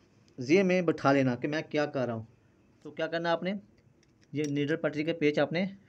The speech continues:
टाइट कर लेने हैं। दोस्तों, एक चीज़ मैं आपको और समझा देता हूँ, आपने एक चीज़ और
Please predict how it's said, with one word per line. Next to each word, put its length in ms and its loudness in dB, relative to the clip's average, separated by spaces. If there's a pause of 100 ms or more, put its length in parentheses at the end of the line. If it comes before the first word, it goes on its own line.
(160)
टाइट 220 0
कर 100 -2
लेने 220 -2
हैं। 180 -2 (1900)
दोस्तों, 380 0
एक 220 -4
चीज़ 240 -2
मैं 100 -2
आपको 280 -2
और 180 0
समझा 340 -2
देता 220 -6
हूँ, 180 -4 (1800)
आपने 320 -4
एक 120 -6
चीज़ 260 -4
और 420 -4